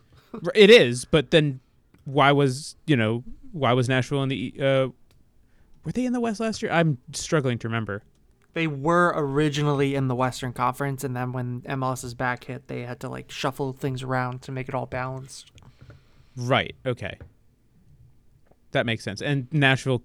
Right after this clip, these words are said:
Speaker 2: just maintains their position in the East. So now there's fourteen
Speaker 1: Yeah.
Speaker 2: teams in the East and thirteen in the West. Yeah, okay. 'Cause next year it's gonna be,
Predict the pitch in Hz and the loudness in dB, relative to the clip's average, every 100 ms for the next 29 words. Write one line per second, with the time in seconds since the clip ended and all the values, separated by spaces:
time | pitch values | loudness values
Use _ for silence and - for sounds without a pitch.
0 | - - 120 127 127 123 117 120 113 117 | -6 -8 -4 -4 0 -2 0 0 0 -2
1 | 110 110 110 - 107 101 - 92 - - | -4 -4 -6 -6 -6 -6 -6 -8 -6 -4
2 | 113 113 107 - 143 143 135 127 123 120 | -2 0 0 -2 -2 0 2 2 0 -2
3 | - 123 120 117 - 117 110 110 104 107 | -2 0 0 -2 -4 -6 -4 -4 -4 -6
4 | 107 110 - 107 98 95 90 - - - | -4 -4 -4 -6 -4 -4 -4 -6 -14 -16
5 | _ _ _ _ _ _ _ _ _ _ | _ _ _ _ _ _ _ _ _ _
6 | _ - 90 - - 113 90 - _ _ | _ -8 -8 -10 -12 -10 -10 -12 _ _
7 | _ _ _ _ _ _ _ _ _ _ | _ _ _ _ _ _ _ _ _ _
8 | 139 120 143 143 - 143 131 123 139 117 | 0 2 4 2 2 2 2 2 -2 2
9 | 117 113 110 107 107 | 2 4 2 2 0